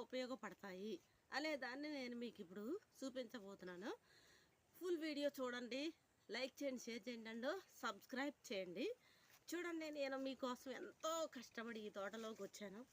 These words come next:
ఎన్నో నెలల నుంచి నేను వాయిదా వేస్తూ ఈరోజు వచ్చాను. తప్పకుండా సబ్స్క్రైబ్ చేయండి. ముఖ్యంగా ఇదిగో,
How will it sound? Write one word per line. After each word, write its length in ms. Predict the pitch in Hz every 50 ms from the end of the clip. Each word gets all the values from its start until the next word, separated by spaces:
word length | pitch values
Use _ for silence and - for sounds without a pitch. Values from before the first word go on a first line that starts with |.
| - - - 240 254
ఎన్నో 260 | 254 254 254 269 285 302 311 320 285 269
నెలల 260 | 254 247 254 254 269 277 277
నుంచి 160 | 269 262 - 330 285
నేను 140 | 262 240 226 226
వాయిదా 260 | 226 226 233 240 254 240 233
వేస్తూ 220 | 226 233 - 285 302 269
ఈరోజు 220 | 240 220 208 196 202 190
వచ్చాను. 340 | - - 196 180 196 247 453 - - - - - - - - - - - - - - - - - 302
తప్పకుండా 600 | 320 302 - 370 359 - 339 339 330 302 311 320 349 453 508 - - - -
సబ్స్క్రైబ్ 680 | 302 320 302 - - - - 349 392 381 381 349 285 - -
చేయండి. 380 | - 320 277 285 294 285 294 285 277
ముఖ్యంగా 460 | 302 - - - 330 277 285 220 190 - - - - - - - - 262
ఇదిగో, 260 | 269 262 226 190 175